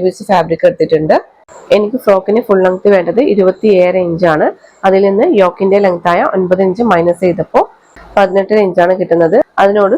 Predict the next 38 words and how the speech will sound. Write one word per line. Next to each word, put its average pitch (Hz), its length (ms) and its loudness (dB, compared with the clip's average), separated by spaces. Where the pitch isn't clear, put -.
സ്കേർട്ട് 196 320 0
പാർട്ടും 190 320 0
യോക്ക് 180 220 -2
പാർട്ടും 202 260 -2
ജോയിൻ 175 240 2
ചെയ്യാൻ 180 240 0
വേണ്ടിയിട്ടുള്ള 175 320 0
അര 175 100 -2
ഇഞ്ചും 233 220 -2
താവ് 196 300 2
മടക്കി 185 260 -4
സ്റ്റിച്ച് 185 220 -4
ചെയ്യാനുള്ള 180 320 2
ഒരു 175 140 -2
ഇഞ്ചും 226 280 0
തയ്യൽ 175 260 2
തുമ്പ് 175 240 -2
കൂട്ടിയിട്ട് 165 380 0
ഇരുപത് 175 360 0
ഇഞ്ചാണ് 170 360 0
സ്കേർട്ട് 180 280 0
പാർട്ടിന്റെ 180 340 0
ലെങ്ത് 170 300 -2
ഞാൻ 165 80 0
എടുത്തിട്ടുള്ളത്. 156 460 -2
വേസ്റ്റിന്റെ 208 520 2
വിഡ്ത് 202 300 -2
പതിനാല് 185 460 0
ഇഞ്ചായിരുന്നു, 170 500 -2
അപ്പൊ 196 200 -4
അതിന്റെ 185 280 0
ഇരട്ടി 170 320 -2
വരുന്നത് 175 300 -2
ഇരുപത്തെട്ട് 180 500 -2
ഇഞ്ചാണ്. 165 380 -2
സ്കേർട്ടിന്റെ 208 480 0
വിഡ്ത് 190 240 -2
മിനിമം 196 300 2